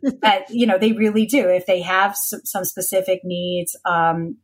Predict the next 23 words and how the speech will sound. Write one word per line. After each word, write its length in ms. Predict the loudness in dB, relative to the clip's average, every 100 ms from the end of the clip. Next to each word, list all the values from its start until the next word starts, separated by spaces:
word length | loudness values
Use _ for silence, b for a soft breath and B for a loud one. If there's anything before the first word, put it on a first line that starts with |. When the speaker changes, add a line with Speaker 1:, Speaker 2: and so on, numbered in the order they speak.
| _ _ -2
Speaker 2:
that, 260 | -2 0
that 120 | 0 0
require 340 | 0 2 2
them 160 | 0 -2
to 60 |
be 160 | -2 -2
at 80 | -2
home, 300 | -4 -4 -2
okay, 280 | -2 0 0
well, 120 | 0
then 140 | -2
there's 240 | 2 0 0
some, 260 | -4 -4 -8 B B B
you 100 | -2
know, 220 | 0 0 -6
career 340 | -2 0 2 0
implications, 880 | 0 -6 -6 -6 -6 -8 -10 -12 -10
you 120 | -6
know, 120 | -4
for 160 | -4 0
that. 280 | 2 0 -2
It's 160 | -8 -2
not 240 | 0 0